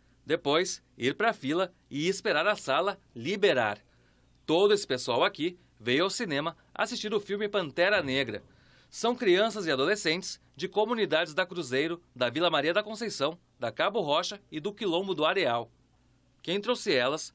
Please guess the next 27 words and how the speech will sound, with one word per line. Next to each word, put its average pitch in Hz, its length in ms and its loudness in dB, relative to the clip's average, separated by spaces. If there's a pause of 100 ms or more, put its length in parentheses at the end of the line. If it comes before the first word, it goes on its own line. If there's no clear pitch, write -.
(160)
foi 123 140 2
a 123 60 2
Vitória, 127 580 0 (240)
uma 175 160 0
estudante 165 340 -2
de 135 100 -6
pedagogia 175 720 0 (200)
que 190 120 -4
realizou 208 420 0
uma 208 140 0
campanha 202 480 0
pelo 202 180 0
Facebook. 170 640 -2 (260)
A 233 140 0
meta 175 400 -2 (100)
era 180 220 0
trinta 196 400 -4
ingressos. 131 640 0 (260)
No 196 140 0
fim, 196 320 -8 (260)
chegou 147 380 2
a - 20 4
duzentos 156 560 -2
e 214 60 -2
dez. 135 500 -2 (340)
Uma 190 140 -2
ideia 160 400 0